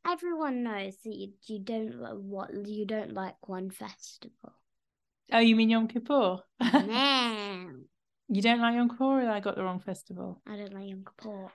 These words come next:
Speaker 2: Yeah. But having said
Speaker 1: I
Speaker 2: that,
Speaker 1: was
Speaker 2: we did
Speaker 1: Philip-
Speaker 2: go to synagogue.
Speaker 1: Yes,
Speaker 2: And you know
Speaker 1: but
Speaker 2: what was really lovely? We
Speaker 1: still.
Speaker 2: go to a United Synagogue, which is an Orthodox synagogue, yet still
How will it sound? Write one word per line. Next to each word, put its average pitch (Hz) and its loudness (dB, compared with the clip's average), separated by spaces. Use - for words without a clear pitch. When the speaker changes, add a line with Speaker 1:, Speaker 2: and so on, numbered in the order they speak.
Speaker 2:
Yeah. 170 -2
But 349 6
having 349 -4
said 349 -2
Speaker 1:
I 311 4
Speaker 2:
that, 214 4
Speaker 1:
was 233 4
Speaker 2:
we 262 6
did 285 4
Speaker 1:
Philip- 294 4
Speaker 2:
go 285 -8
to 294 -2
synagogue. 214 2
Speaker 1:
Yes, 269 8
Speaker 2:
And 233 4
you 254 6
know 269 6
Speaker 1:
but 269 6
Speaker 2:
what 254 4
was 254 -2
really 262 6
lovely? 302 8
We 233 0
Speaker 1:
still. 190 -2
Speaker 2:
go 220 -2
to 214 -10
a - -4
United 196 -4
Synagogue, 175 -8
which 170 -12
is - -16
an 180 -8
Orthodox 185 -8
synagogue, 165 -10
yet 175 -6
still 180 -2